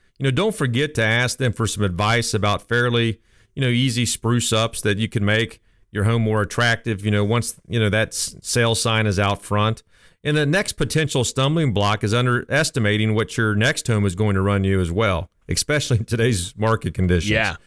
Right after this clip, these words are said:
Speaker 1: So everyone hopes to find the, you know, their next dream home at an even dreamier price, but are you ready to get into a bidding war? Because sometimes that's exactly what the market causes, which is especially right now. Or are you ready to consider different communities if you, you know,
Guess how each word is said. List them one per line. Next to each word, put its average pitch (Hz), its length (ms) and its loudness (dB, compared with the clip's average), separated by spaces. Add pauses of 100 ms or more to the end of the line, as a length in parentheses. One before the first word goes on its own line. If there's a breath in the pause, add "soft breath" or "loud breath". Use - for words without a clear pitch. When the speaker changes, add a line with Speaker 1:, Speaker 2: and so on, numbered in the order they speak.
(640 loud breath)
Speaker 1:
So 113 140 -2
everyone 175 320 2
hopes 151 320 2
to 120 140 -2
find 131 380 0
the, 117 40 2
you 120 100 2
know, 113 140 2
their 107 100 2
next 131 300 0
dream 123 300 2
home 123 300 2
at 107 140 2
an 104 120 2
even 113 300 0
dreamier 110 460 0
price, 113 520 0 (420 soft breath)
but 113 100 -4
are 143 80 2
you 143 120 2
ready 170 240 0
to 147 100 0
get 123 180 0
into 135 400 0
a 113 120 2
bidding 117 380 0
war? 95 380 0 (260)
Because - 240 2
sometimes 180 440 0
that's 151 180 2
exactly 131 480 0
what 127 160 0
the 113 80 0
market 113 380 0
causes, 101 480 0
which 101 200 -2
is 92 140 2
especially 107 540 0
right 95 240 0
now. 95 380 0 (520 soft breath)
Or 147 160 0
are 160 160 2
you 131 180 2
ready 165 300 0
to 151 100 0
consider 120 440 0
different 113 340 -2
communities 123 500 0
if 104 180 -2
you, 113 320 0
you 120 80 -2
know, 107 320 0